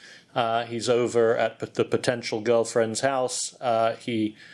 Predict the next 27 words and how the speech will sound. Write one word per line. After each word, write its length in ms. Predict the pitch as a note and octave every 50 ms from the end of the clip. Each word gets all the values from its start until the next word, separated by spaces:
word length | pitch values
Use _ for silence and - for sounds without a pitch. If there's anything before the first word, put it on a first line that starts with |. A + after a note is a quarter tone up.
| - - - _
he's 180 | - - A2 -
supposed 320 | - - B2 A#2+ A#2 A#2+
to 60 | - A#2
be 100 | A#2 A2+
back 300 | G2+ B2+ A#2 A#2 - -
to 80 | -
take 180 | - B2 A2+ A2+
care 140 | - A#2+ A#2
of 80 | A2
his 140 | A2 G#2+ -
kids. 260 | - C#3 C#3 C#3 C3+
He's 140 | B2 G#2 A2+
running 240 | B2+ B2 A#2 A#2 A2+
a 40 | G#2+
little 220 | A2+ A2+ A2+ A2
late. 380 | A2 B2+ C#3+ C#3+ C#3 C#3 - - - - - - - _ _ -
Uh, 220 | C3+ A#2 A2 A2 G#2+
he's 200 | A2 A2 G2+ G#2
woken 340 | A#2+ A#2 A2+ A#2 - A#2
up 320 | B2 B2+ B2+ B2+ - - _ -
and 400 | C3 A#2+ A#2 A2+ G#2+ A2 A2 G2+
he 320 | - A#2 A2 G#2+ A2 G#2+
jumps 360 | G#2+ - B2 A#2 A#2+ A#2 - A#2+
on 120 | A2+ G#2+
his 140 | G#2+ G#2 -
motorbike 560 | B2 C3+ C3+ B2 A2+ A#2 A2 G#2+ A2+ - - - - - - - - _ -
and, 560 | A#2 G#2+ G#2+ G#2+ G#2+ G#2+ G#2+ G#2+ G2+ - -